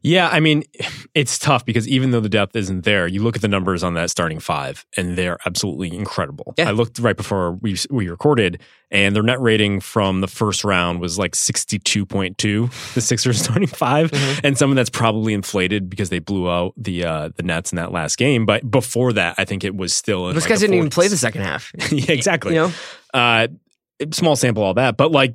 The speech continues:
Speaker 1: clearly what they have in that five works. I think, uh, once again, J J is a, a, an interesting sub, like, point, a person to point out here. Uh, I think he has a more favorable matchup here because he's probably gonna be guarding Danny Green
Speaker 2: Mm-hmm.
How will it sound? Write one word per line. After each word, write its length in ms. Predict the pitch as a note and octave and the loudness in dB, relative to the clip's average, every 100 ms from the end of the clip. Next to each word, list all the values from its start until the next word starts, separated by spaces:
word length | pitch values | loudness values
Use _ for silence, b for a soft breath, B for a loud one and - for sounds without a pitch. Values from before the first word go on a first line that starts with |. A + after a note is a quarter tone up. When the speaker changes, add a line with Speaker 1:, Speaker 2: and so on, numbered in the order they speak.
| - | -6
Speaker 1:
clearly 400 | C3 D3 D#3+ F3 | -4 4 4 6
what 140 | D3+ E3 | 4 4
they 120 | D3 | 2
have 360 | B2 E3 D3+ B2+ | 4 4 2 2
in 60 | |
that 120 | C3 A#2 | 0 0
five 320 | - B2+ A#2 | 2 2 2
works. 480 | B2 C#3 A2 - - b b b - - _ | 2 2 2 -2 -4 b b b -20 -20 _
I 100 | A#2 | -2
think, 540 | A2+ - - C3+ D3 - | -2 -8 -2 0 2 2
uh, 140 | C3 - | 0 2
once 280 | B2 B2 B2+ | -2 0 0
again, 400 | A2 E3 D#3 B2 | 2 4 4 2
J 220 | A2 A2 | 2 2
J 260 | A#2 A2+ | 4 2
is 180 | G#2+ G#2 | 2 0
a, 60 | A2+ G#2+ | -4 -4
a, 100 | G#2 - - | -6 -8 -4
an 160 | A#2 | -2
interesting 720 | G#2+ G#2+ A#2 G2+ A2+ G2+ F#2+ - | 0 0 0 0 -2 -2 -4 -6
sub, 280 | - A#2 A2 | -4 -4 -2
like, 220 | G#2 F2+ - _ _ _ _ _ _ | -4 -4 -8 _ _ _ _ _ _
point, 260 | - G#2 - | -6 -4 -6
a 60 | |
person 240 | - C#3+ C#3+ | -2 0 2
to 80 | A2 | 0
point 200 | A2 F#2 | 0 0
out 140 | G2 | 0
here. 320 | D#2+ D2+ D#2 - _ _ _ _ | -2 -6 -8 -12 _ _ _ _
Uh, 300 | F#2+ F2 E2+ | -2 -2 -2
I 140 | F#2 F2+ | -2 -4
think 400 | - A2+ G2 - | 0 -2 -2 -8
he 180 | - G2+ | -6 -4
has 260 | F#2+ G2+ G2 | 0 0 0
a 60 | |
more 180 | G#2 G2+ | -2 -2
favorable 640 | - G2 G2 A#2+ B2 C#3 D3 | -2 -4 -2 -2 0 0 0
matchup 440 | D#3+ E3 G3 F#3 | 2 2 2 0
here 420 | - F#3+ A3 B3 - _ | 0 2 2 0 -4 _
because 320 | - A#2 G#2+ F#2+ | -2 0 0 0
he's 160 | G2 | -2
probably 460 | A2+ G#2 G2+ G#2 G2+ | 0 2 2 0 0
gonna 180 | G#2 F#2+ | 0 -2
be 100 | F#2+ | 0
guarding 540 | G2 G2 F#2 F#2 F2+ | 0 0 0 -2 -2
Danny 240 | F#2 F#2 | -2 -2
Green 400 | F2+ G2 G#2+ D3+ | -4 -4 0 -2
Speaker 2:
Mm-hmm. 240 | F3 D3+ | -2 -2